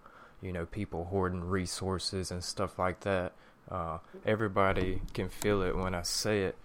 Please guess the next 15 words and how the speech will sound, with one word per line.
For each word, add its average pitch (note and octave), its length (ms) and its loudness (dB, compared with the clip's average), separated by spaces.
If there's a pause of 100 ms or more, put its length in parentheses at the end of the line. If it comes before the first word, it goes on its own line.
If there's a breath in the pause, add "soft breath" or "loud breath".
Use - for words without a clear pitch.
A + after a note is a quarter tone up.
(200)
Um, E2+ 220 -6 (560 loud breath)
the F#2 140 0
earth F#2+ 200 6
doesn't F#2 300 0
belong F#2+ 320 4
to E2+ 180 -2
us. F#2+ 500 2 (120)
We G2 120 0
belong F#2 360 0
to - 160 -10
the D2+ 140 -6
earth. F2+ 460 0 (520 loud breath)
Uh, D#2+ 340 -8 (760 loud breath)
you F2 180 -6
know, E2+ 380 -4